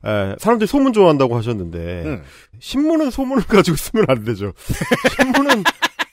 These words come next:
Speaker 1: 신문은 팩트로 써야지. 그거 뭐 무슨 저 천팔백 년대입니까? 지금 미-, 미국, <laughs> 미국 대륙에서 신문이 처음 탄생해가지고, 어?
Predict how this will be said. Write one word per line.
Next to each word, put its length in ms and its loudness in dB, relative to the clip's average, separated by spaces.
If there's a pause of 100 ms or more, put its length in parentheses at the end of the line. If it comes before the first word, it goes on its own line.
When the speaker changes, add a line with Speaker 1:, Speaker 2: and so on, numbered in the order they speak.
Speaker 1:
신문은 260 -2
팩트로 280 2
써야지. 380 0 (840)
그거 220 -4
뭐 220 8
무슨 260 -2
저 160 6
천팔백 520 0
년대입니까? 420 0
지금 200 -2
미-, 140 0
미국, 320 2 (200)
<laughs> 200 -4
미국 280 -2
대륙에서 1000 4
신문이 320 4
처음 160 -2
탄생해가지고, 1120 0 (300)
어? 100 -4